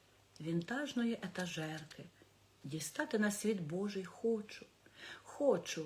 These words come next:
хочу, хочу оберемки волохатих айстр,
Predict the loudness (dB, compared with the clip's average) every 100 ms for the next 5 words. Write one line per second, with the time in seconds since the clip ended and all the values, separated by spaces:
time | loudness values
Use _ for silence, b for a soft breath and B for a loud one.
0 | -8 -8 2 4 6 4 4 6 8 8
1 | 10 10 10 6 6 6 6 4 4 4
2 | 4 2 4 2 2 0 2 2 0 -6
3 | -16